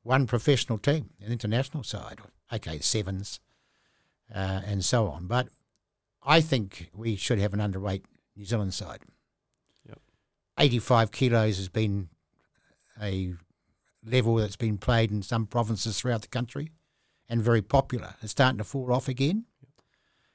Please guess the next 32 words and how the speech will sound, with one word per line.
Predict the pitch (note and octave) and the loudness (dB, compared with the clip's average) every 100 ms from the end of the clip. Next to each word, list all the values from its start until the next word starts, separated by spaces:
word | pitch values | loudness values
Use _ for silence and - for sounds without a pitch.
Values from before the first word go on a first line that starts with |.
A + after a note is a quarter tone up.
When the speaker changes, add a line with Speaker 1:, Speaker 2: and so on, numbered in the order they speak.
| _ | _
Speaker 1:
because | B2+ - C3+ A#2 | -8 4 4 6
these, | C3 A#2 - - | 4 4 0 -4
these | A#2+ A2 G#2+ | 0 2 2
young | A2 A2 | 2 2
guys | G#2 G2+ F#2+ - | 2 2 0 0
haven't | A2 G#2 | 0 0
got | G2 F#2 | -4 -8
a | |
pathway | - B2 A#2+ - F#2 F2 G2+ | 4 6 6 0 -8 -6 -6
to | - | -8
play | - B2 A2+ G#2+ - - _ _ _ _ _ _ - | 0 4 4 4 0 -14 _ _ _ _ _ _ -2
one | B2 G#2+ | 0 2
representative | A2+ C3 G2 B2 D3+ G2+ F2 | 2 2 2 2 2 0 -6
rugby | E2 - A#2+ A2+ | -12 -6 0 2
and | A2 G#2 F#2 _ | 2 0 -4 _
international | B2+ A#2+ G#2 F2 - E2+ | -4 0 -2 -2 -8 -10
rugby. | F#2 - - | -12 -12 -10
So | C3 | 2
I'd | C#3+ C3 | 4 6
have | B2+ | 4
a | A2+ - _ _ - | 2 0 _ _ -16
New | A#2 | 0
Zealand | B2+ A#2+ | 2 4
under | A#2+ G#2+ A2+ | 4 2 2
eighty-five | A2+ G2 - A2 G#2+ G2 - | 2 -2 -2 2 2 0 -6
rugby | G2 G#2 A#2+ C3+ | -8 -2 0 -2
team, | C3+ F3+ A3+ - _ _ _ - | 2 0 0 -10 _ _ _ 0
amateur, | B2 A2 - G3 - _ _ _ _ _ _ _ | 2 2 2 0 -2 _ _ _ _ _ _ _
who | A#2 | -10
play | G2+ - C3+ B2+ A#2+ A#2 D3+ - _ | -2 4 6 6 4 6 4 4 _
international | C#3+ A#2 A#2 G#2+ G2+ | -4 2 2 2 -4
competition. | F2+ G2+ F2+ F#2 F2+ - F#2 | -8 -10 -8 -10 -12 -14 -16